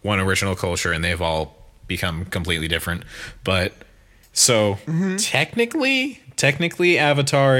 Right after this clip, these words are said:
Speaker 1: is, is anime, but it is not officially anime.
Speaker 2: Okay.
Speaker 1: Because it is
Speaker 2: Okay. It's like a cousin.
Speaker 1: Huh?
Speaker 2: It's like a cousin of
Speaker 1: It's
Speaker 2: anime.
Speaker 1: a, it is a cousin of anime, basically. Like, that's why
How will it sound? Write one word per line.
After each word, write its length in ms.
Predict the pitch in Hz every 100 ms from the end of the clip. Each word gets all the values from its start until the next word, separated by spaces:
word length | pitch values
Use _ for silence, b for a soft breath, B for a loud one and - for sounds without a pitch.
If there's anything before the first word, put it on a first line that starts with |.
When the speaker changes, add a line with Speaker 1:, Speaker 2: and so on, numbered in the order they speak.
| 131
Speaker 1:
is, 1040 | 123 113 117 113 110 - - - - - -
is 280 | 117 135 131
anime, 680 | 131 120 117 117 113 113
but 320 | 104 104 104 -
it 160 | 107 101
is 180 | 92
not 220 | 98 90 -
officially 560 | 98 - 101 90 80 76
anime. 160 | 80 165
Speaker 2:
Okay. 340 | 180 107 73 b b b b b
Speaker 1:
Because 480 | 101 98 113 107 -
it 120 | 113 107
is 580 | 101 98 95 - - -
Speaker 2:
Okay. 300 | 170 139 - - - - - _ - b b b b b
It's 80 | 170
like 80 |
a 80 | 190
cousin. 480 | - 208 202 160 101
Speaker 1:
Huh? 300 | 127 135 160 - _ _ b b b b b b b b _ _ _ _ _ _ _ -
Speaker 2:
It's 120 | 151
like 100 | 180
a 60 | 170
cousin 340 | - 190 175
of 140 | 143 143
Speaker 1:
It's 200 | 143 170
Speaker 2:
anime. 220 | 165 143
Speaker 1:
a, 40 |
it 60 | 147
is 160 | 143
a 80 | 143
cousin 280 | 139 120 123
of 100 | 110
anime, 340 | 101 92 80
basically. 480 | 80 78 - - 82
Like, 280 | 80 92 85
that's 260 | 101 95 -
why 360 | 98 92 90